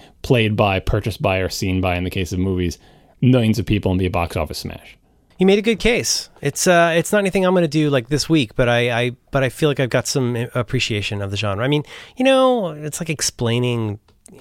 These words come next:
Speaker 2: uh, art to somebody. You know what I mean? Like, even if you explain it impeccably, it's still not the same as going and looking at the painting.
Speaker 1: Yeah, or like explaining sailing.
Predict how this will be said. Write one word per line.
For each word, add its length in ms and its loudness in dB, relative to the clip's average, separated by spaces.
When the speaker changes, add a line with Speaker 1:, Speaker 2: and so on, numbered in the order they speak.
Speaker 2:
uh, 440 -4
art 360 -4
to 80 -6
somebody. 460 -4
You 100 -2
know 80 2
what 80 2
I 60 0
mean? 200 0
Like, 160 -4
even 220 2
if 100 -2
you 320 2
explain 500 -2
it 80 -6
impeccably, 680 -6
it's 140 -4
still 220 2
not 200 0
the 60 -12
same 360 -2
as 160 -4
going 480 -2
and 380 -4
looking 360 -6
at 80 -8
the 80 -20
painting. 400 -8
Speaker 1:
Yeah, 200 -2
or 120 2
like 160 4
explaining 440 0
sailing. 500 0